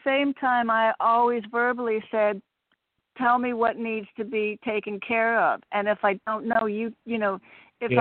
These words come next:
Speaker 1: I'm not coming, say, take the care of
Speaker 2: Yeah.
Speaker 1: this or take care of that, I need you to tell me." There was always communication
Speaker 2: Were you in
Speaker 1: about
Speaker 2: rela-,
Speaker 1: that.
Speaker 2: uh, were you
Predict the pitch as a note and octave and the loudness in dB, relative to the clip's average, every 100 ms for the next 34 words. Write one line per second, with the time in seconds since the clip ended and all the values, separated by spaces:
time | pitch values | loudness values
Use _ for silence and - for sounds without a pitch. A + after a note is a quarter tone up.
0 | A3+ A#3 C4 C4 - B3 A#3 A3 _ _ | 4 4 2 0 -2 -2 -2 -8 _ _
1 | - A#3 A3 A#3+ A3 - _ - - A3+ | -6 -4 -2 0 -2 -4 _ -14 -2 2
2 | G#3+ - F#2+ - - G#3 - G#3+ F#3+ F3+ | 4 2 2 -6 -4 -6 -2 0 0 2
3 | G#3 G3+ F#3+ - _ _ G#3+ G#3+ A3+ G#3 | 4 4 2 -2 _ _ -4 -2 -4 -4
4 | A#3 G3+ F#3+ A3 G3+ G3+ D#3+ E2 _ _ | -4 -6 -6 -2 0 -2 -6 -12 _ _
5 | _ _ _ _ A3 A3 - A#3 A#3+ B3 | _ _ _ _ 0 0 2 2 4 2
6 | A3+ - G#3+ G#3 F#3+ G#3 G3 G3 F#3 D3 | -4 -8 -8 -8 -8 -6 -6 -6 -12 -14
7 | - A2 A2 A2 A2 G#2+ G#2 A2 A#2 E3 | -16 -4 2 4 4 4 6 6 4 2
8 | C#3+ - _ _ _ _ _ _ _ _ | -2 -6 _ _ _ _ _ _ _ _
9 | _ _ - G2+ - _ - G2+ A2 | _ _ -6 -6 -6 _ -2 4 4